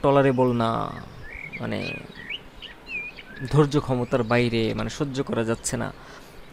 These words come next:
টলারেবল না, এই ধরনের ব্যাপার।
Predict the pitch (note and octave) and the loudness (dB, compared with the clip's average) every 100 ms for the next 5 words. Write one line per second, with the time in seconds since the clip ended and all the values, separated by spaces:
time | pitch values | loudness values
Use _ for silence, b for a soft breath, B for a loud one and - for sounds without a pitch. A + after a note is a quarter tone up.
0 | - - - - - D#3 D#3 D3 C#3 B2+ | -20 -20 -18 -18 0 4 8 8 6 2
1 | A#2+ A2+ A2+ - D#3 C#3+ C3+ B2+ A#2 A2+ | 2 0 -2 0 2 2 2 2 2 2
2 | E3 | 0